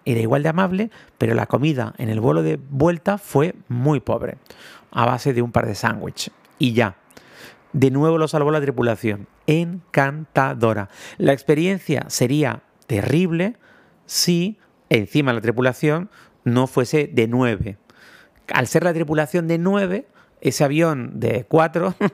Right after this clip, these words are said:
<laughs> bueno, pues dices, pobres jordanos, que ya parece que no tienen dinero para nada mejor. Eso sí, en el vuelo de ida el motor sonaba que todo el mundo se quedó mirándose cuando despegamos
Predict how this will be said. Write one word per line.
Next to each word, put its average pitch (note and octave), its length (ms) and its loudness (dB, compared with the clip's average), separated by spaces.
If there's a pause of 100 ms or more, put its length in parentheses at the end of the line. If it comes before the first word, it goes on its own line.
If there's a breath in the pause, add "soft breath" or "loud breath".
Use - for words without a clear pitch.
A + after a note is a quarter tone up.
(180)
<laughs> - 380 -18
bueno, D3+ 460 4
pues - 340 -8
dices, G#2+ 300 0
pobres C3 360 2
jordanos, C#3 560 0
que A2 220 -6
ya G#2 260 -12
parece A#2+ 340 0
que B2 100 -2
no A#2 120 0
tienen B2 240 0
dinero A#2+ 360 0 (440 loud breath)
para A2 200 2
nada G#2+ 200 2
mejor. G2 320 -8 (400 loud breath)
Eso C#3+ 220 2
sí, G#2+ 320 -4
en A#2 160 0
el A2+ 80 2
vuelo C#3 220 2
de B2 80 0
ida C#3+ 340 -2 (380 soft breath)
el A2+ 120 0
motor C3 480 0
sonaba B2+ 640 0 (380 soft breath)
que - 120 -12
todo C3+ 320 2
el C#3 80 2
mundo B2 240 -2
se - 160 -6
quedó A2+ 220 -2
mirándose A#2+ 580 0
cuando A#2+ 220 -2
despegamos A#2+ 680 -2